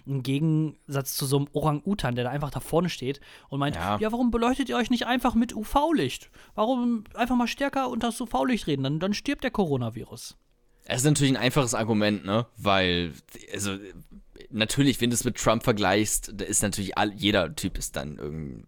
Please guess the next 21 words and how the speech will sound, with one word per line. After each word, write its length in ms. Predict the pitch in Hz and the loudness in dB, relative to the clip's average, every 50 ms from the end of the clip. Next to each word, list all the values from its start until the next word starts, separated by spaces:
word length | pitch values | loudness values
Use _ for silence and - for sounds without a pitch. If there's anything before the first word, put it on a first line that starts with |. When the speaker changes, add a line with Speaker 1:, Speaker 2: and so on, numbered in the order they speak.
| - - | -18 -16
Speaker 2:
ein 120 | - 62 - | -14 -12 -10
eins 260 | - - 90 82 - | -10 -8 -8 -8 -8
plus. 400 | - - - 85 80 - - - - - - - - - - _ _ | -10 -8 -6 -6 -6 -6 -8 -12 -14 -20 -20 -20 -20 -20 -20 _ _
So. 300 | - - - 71 - - - - _ | -14 -12 -10 -10 -10 -12 -14 -20 _
Also, 240 | - 98 101 92 95 | -4 -4 -2 -2 0
das 200 | 87 - - - | 0 0 0 2
ist, 180 | 127 170 - 131 | 2 2 2 0
Speaker 1:
<laughs> 0 | |
Speaker 2:
ist 240 | - 98 98 - - | -2 -4 -2 0 2
ja, 260 | 98 90 90 87 82 | 4 4 4 2 2
ist 280 | - - - - - | -2 -6 -10 -8 -6
ja 240 | - 87 82 80 - - - - - - - - - | -4 -2 -2 -4 -6 -8 -14 -20 -20 -20 -20 -10 -4
leicht 260 | - 87 87 - - | -2 -2 0 -2 -4
zu 100 | - - | -8 -8
vergleichen. 540 | - 95 - - 71 69 78 - - 82 147 - - _ _ _ _ _ _ _ _ _ _ | -8 -8 -6 -4 -4 -4 -4 -6 -8 -12 -14 -16 -20 _ _ _ _ _ _ _ _ _ _
So, 220 | - - - - - _ _ | -12 -12 -12 -12 -14 _ _
ne? 160 | 90 90 - 127 120 | -6 -6 -4 -4 -6
Speaker 1:
Ja, 140 | 117 110 110 | -6 -6 -4
Speaker 2:
Weißt 180 | 87 87 - 95 | -4 -4 -4 -6
du? 80 | 95 - - - - - | -8 -10 -14 -20 -20 -18
Speaker 1:
schon. 340 | - - - 113 110 110 | -12 -10 -8 -8 -8 -10